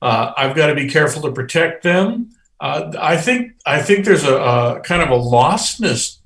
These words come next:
for a lot of people. They just, they just don't know what they can do. And so,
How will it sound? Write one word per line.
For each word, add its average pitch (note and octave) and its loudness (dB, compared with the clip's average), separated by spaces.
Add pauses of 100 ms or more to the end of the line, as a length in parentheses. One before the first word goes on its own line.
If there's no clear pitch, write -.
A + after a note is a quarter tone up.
(180)
for E3 -2
a C#3+ -2
lot D3 2
of - -6
people. F#3 -2
They C3+ 2
just, C3+ -2
they C#3 0
just C3 -4
don't C#3 -2
know B2+ -2
what G#3 -2 (380)
they C3 2
can B2 0
do. A#2+ 0 (600)
And C#3+ -6
so, C3+ 0